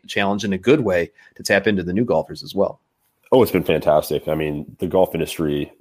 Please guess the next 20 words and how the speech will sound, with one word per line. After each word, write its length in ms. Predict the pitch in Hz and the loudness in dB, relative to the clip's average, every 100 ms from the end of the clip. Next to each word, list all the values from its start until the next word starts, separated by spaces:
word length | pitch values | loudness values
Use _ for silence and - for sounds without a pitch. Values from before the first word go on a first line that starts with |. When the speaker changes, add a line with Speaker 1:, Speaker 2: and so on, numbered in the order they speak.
| - | -12
Speaker 2:
I 80 | 76 | -8
mean, 160 | 67 | -6
I, 180 | 71 71 | -4 -4
I 120 | - | -4
love 200 | 73 73 | -2 -2
baseball, 440 | 71 69 76 71 69 | -4 -2 0 2 2
I 20 | |
love 100 | 67 | -2
my 60 | 69 | -2
basketball, 560 | 69 69 71 73 69 | -2 -2 -4 -2 0
I 60 | 73 | 0
love 140 | 71 | 0
football, 320 | 82 - 76 71 | -2 2 0 2
but 260 | 82 73 - - - - | 0 0 -4 -20 -20 0
golf 240 | 98 139 | 2 4
is 100 | 165 | 4
the 60 | 117 | 4
one 240 | 87 95 | 4 4
that 120 | 104 - | 4 0
really 640 | 82 92 113 110 82 | -2 0 2 2 0